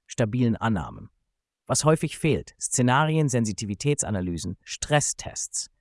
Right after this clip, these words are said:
Dabei sind es gerade Abweichungen, verspätete Zahlungen, Umsatzrückgänge, Kostenanstiege, die Liquiditätsprobleme auslösen. Fehler acht. Fehlende Integration in die Gesamtplanung. Liquiditätsplanung wird oft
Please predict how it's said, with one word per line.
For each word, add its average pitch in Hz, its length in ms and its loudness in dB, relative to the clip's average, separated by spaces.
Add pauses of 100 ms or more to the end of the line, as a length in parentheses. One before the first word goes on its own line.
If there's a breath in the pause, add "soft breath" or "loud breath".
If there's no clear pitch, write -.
(140)
Dabei 120 180 4
sind 135 200 2
es - 100 -2
gerade 127 280 2
Abweichungen, - 680 -2 (240)
verspätete 135 600 0
Zahlungen, 101 560 0 (120)
Umsatzrückgänge, 98 880 0 (180)
Kostenanstiege, 98 920 -2 (180)
die 117 60 -2
Liquiditätsprobleme 110 1160 -4
auslösen. - 560 -10 (460)
Fehler 139 340 2
acht. - 320 -2 (140)
Fehlende 151 500 4
Integration 120 800 0
in 98 100 0
die 92 80 -6
Gesamtplanung. 95 800 -4 (640)
Liquiditätsplanung 127 960 0
wird 107 120 -4
oft - 240 -2